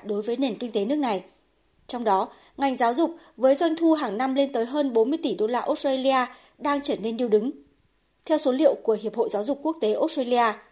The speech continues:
trong mười hai tháng tính đến tháng hai vừa qua, chỉ có bảy mươi chín nghìn sinh viên quốc tế đăng ký học tại cơ sở giáo dục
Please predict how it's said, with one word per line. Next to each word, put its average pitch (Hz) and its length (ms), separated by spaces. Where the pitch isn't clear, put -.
trong 320 240
mười 240 120
hai 262 220
tháng 247 300
tính 247 220
đến 226 180
tháng 226 160
hai 254 200
vừa 202 200
qua, 214 320
chỉ 269 160
có 220 200
bảy 240 180
mươi 277 160
chín 269 220
nghìn 269 200
sinh 262 200
viên 262 200
quốc 339 180
tế 233 260
đăng 302 180
ký 262 160
học 285 340
tại - 220
cơ 277 140
sở 262 160
giáo 190 180
dục 277 160